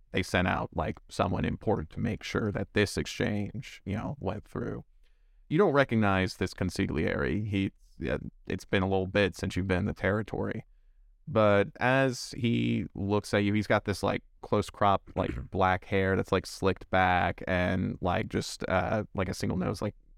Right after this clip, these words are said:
uh, poking out over the scarf. He lowers the scarf and looks out and goes,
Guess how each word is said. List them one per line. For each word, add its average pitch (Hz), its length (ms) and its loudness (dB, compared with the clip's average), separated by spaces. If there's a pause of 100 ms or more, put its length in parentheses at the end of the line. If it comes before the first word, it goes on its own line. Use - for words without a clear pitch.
(180)
uh, 101 80 -4
poking 95 340 -2
out 98 160 2
over 98 200 0
the 107 100 -6
scarf. 101 440 0 (1120)
He 143 100 0
lowers 139 340 4
the 131 80 -2
scarf 117 580 6
and 107 300 2
looks 107 280 0
out 104 400 4
and 101 160 2
goes, 104 720 2